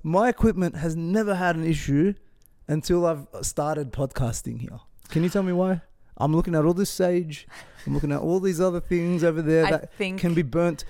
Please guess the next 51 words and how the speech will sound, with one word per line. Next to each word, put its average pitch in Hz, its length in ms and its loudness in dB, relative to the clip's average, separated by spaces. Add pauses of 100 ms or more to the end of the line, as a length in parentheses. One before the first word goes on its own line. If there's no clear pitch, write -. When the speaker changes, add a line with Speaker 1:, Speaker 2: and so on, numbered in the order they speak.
(160)
Speaker 1:
to 156 120 0
get 151 160 2
rid 160 180 6
of 156 140 -2
the, 147 120 0
the 143 260 0
juju. 156 500 2 (240)
Speaker 2:
The 196 160 -2
juju, 214 360 -6
the 196 240 -2
evil 226 300 0
eye. 196 480 2
Um, 180 340 -4
I 190 100 -4
think 208 320 -8
it's - 180 -10
time 170 340 -6
to 147 260 -6
bust 156 260 -6
out 175 100 -4
the - 60 -18
sage. 185 400 -6 (540)
Speaker 1:
I 147 60 -2
think, 123 260 -2 (280)
I 110 60 -4
think 127 200 -2
we 123 80 -2
gotta 120 200 0
do 123 160 -2
that. 101 240 -6 (420)
Let's 175 280 2
finish 185 500 -4 (220)
Speaker 2:
I'm, 220 220 2
uh, - 100 -10
y-, - 60 -8 (140)
Speaker 1:
and - 0 -
Speaker 2:
and 156 160 2
Speaker 1:
do, 156 60 6 (200)
Speaker 2:
then - 80 -6
Speaker 1:
like, 151 180 0
the 139 100 -2
sage 135 400 -2
burn 131 280 0
thing. 120 360 -2 (120)
Speaker 2:
Done. 165 240 -2
Speaker 1:
I - 60 2
mean, 202 320 0 (180)
it 185 140 -4
was 175 260 0
just 196 180 0
Ramadan. 139 680 0